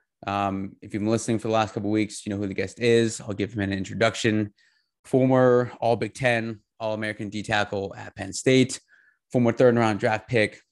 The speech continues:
of the Seattle Seahawks in twenty thirteen, Super Bowl champion.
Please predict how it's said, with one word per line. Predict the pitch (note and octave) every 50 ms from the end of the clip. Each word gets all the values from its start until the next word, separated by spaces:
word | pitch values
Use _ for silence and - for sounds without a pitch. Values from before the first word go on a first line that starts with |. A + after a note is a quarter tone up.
| _ _ -
of | A2+ G#2+ G2 F#2+ G2
the | G2+ G#2+ G2+ G2
Seattle | - - A2+ G#2 G2+ G#2 G2
Seahawks | - - C3+ B2+ A#2 A#2+ A#2 G#2+ A2 - - - - - - -
in | - G#2+ G2 -
twenty | - - G#2+ G#2 G2+ F#2+
thirteen, | - - F#2 - - - - C#3 C#3 C#3 C3 C3+ C3+ C3+ - _ _ _ _ _ _
Super | _ - - C3+ C3 A#2
Bowl | G2+ G#2 G2+
champion. | - - C#3 C#3 C3+ B2+ C#3 C3 B2+ B2+ B2 B2 A#2+ A#2 -